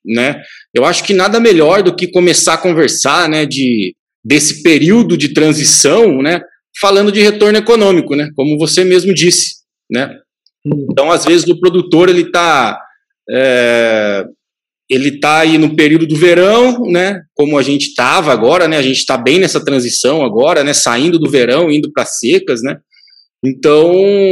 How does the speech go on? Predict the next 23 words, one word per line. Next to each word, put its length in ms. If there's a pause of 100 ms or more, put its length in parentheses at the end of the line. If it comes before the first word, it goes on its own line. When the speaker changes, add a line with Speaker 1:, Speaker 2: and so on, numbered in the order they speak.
(220)
Speaker 1:
o 100
cara 240
já 120
começa 380
a 40
se 180
preparar 640
sobre 340
a 40
melhor 480
estratégia 1000
pro 160
período 380
de 100
transição 880
que 140
encaixe 640
com 100
a 40
estratégia 580
de 100
seca 680
dele, 420